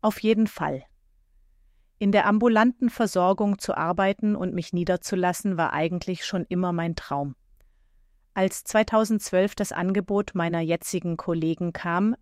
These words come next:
mich in die bestehende Gemeinschaftspraxis zu integrieren, habe ich sehr dankbar zugesagt.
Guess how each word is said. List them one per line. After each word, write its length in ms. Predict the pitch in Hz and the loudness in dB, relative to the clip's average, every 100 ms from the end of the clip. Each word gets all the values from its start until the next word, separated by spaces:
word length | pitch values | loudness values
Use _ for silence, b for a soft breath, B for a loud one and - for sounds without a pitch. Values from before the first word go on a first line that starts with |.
| - | -4
mich 300 | 180 170 - | -4 -4 -4
in 120 | 185 | -4
die 120 | 180 | -2
bestehende 640 | 185 170 - 180 185 180 175 | -4 -4 -2 0 0 0 -2
Gemeinschaftspraxis 1300 | 170 151 160 - 160 - - - 160 - - 175 - | -2 -2 -4 -4 -8 -8 -14 -6 -4 -4 -6 -8 -4
zu 120 | - | -4
integrieren, 680 | 180 196 - 190 196 208 208 _ _ _ _ | -2 -4 -4 -2 0 0 -2 _ _ _ _
habe 260 | 175 175 | 2 2
ich 180 | 175 - | 0 -2
sehr 160 | 180 175 | -2 0
dankbar 420 | 156 156 - 160 | -2 -2 -4 -6
zugesagt. 680 | - 165 165 151 139 - | -6 -6 -4 -4 -6 -10